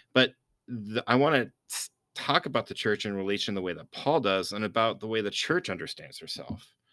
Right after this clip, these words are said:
How does Paul, Saint Paul, in his writings to the Ephesians and elsewhere, and how does the church herself,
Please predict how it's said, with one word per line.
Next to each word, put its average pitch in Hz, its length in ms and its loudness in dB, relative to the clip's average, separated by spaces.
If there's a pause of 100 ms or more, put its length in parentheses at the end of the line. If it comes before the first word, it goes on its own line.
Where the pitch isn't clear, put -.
(520)
How 170 120 0
does - 380 -6 (120)
Paul, 110 500 2
Saint 117 220 -2
Paul, 107 480 0 (160)
in 90 260 -6
his 90 200 -6
writings 92 340 2
to - 100 -8
the 76 120 -10
Ephesians 110 800 2
and - 120 -20 (360)
elsewhere, 101 580 0
and 73 100 -6
how 101 220 -2
does 90 300 -4 (260)
the - 80 -8
church - 300 0
herself, 87 800 2